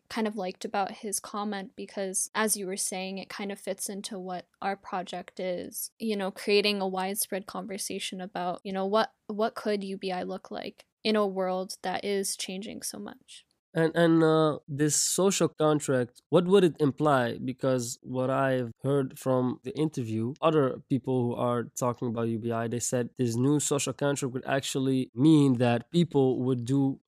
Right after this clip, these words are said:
Speaker 2: first of all, what they are good at, and, uh, actually this U B I, the, this basic income will stimulate to use their, uh,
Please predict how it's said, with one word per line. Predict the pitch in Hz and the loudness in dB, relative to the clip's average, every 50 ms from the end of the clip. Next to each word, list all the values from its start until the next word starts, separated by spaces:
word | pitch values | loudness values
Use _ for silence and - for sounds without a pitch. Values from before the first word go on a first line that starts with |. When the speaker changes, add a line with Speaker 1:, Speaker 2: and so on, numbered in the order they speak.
| - | -8
Speaker 2:
first | - - 147 139 - | -2 0 2 2 2
of | - 123 | 0 0
all, | 120 117 | 0 0
what | 120 123 113 | 0 0 0
they | 120 120 | 0 0
are | 113 110 107 | 0 0 -2
good | 104 123 135 135 | 0 0 0 2
at, | 139 139 139 151 - _ _ | 2 2 0 0 -4 _ _
and, | - 135 135 135 135 135 135 135 135 135 - - _ _ - | -2 0 0 2 2 2 2 0 0 -2 -4 -8 _ _ -4
uh, | 139 131 - | 0 2 2
actually | 151 143 - - 147 143 139 135 131 135 131 - _ - | 2 2 2 2 2 4 4 4 4 2 -2 -6 _ -4
this | 135 127 135 123 120 - - - - | 0 0 0 0 0 -2 -8 -8 -8
U | - 120 127 131 | -4 -2 0 0
B | 123 127 127 123 | 2 2 4 4
I, | 127 131 135 139 143 143 | 6 6 6 6 6 4
the, | 131 127 123 123 123 123 | 4 2 2 0 -2 -2
this | 127 123 127 113 | -2 -2 -2 0
basic | 113 131 135 139 - 143 - - | 2 4 4 4 2 0 -2 0
income | 143 143 135 - 151 139 135 131 | 0 0 0 2 2 2 4 4
will | 131 131 131 123 120 - _ _ _ _ - | 4 4 2 2 0 -4 _ _ _ _ -6
stimulate | - - - 156 156 156 147 143 143 139 143 156 - - - | -2 2 4 6 6 6 6 6 6 6 4 4 2 -2 -4
to | - - | 0 2
use | 131 127 135 143 143 131 | 4 6 6 6 4 4
their, | 135 135 135 131 123 - - _ _ _ _ _ _ - | 4 4 2 2 0 -4 -8 _ _ _ _ _ _ -2
uh, | 123 120 117 | -2 0 0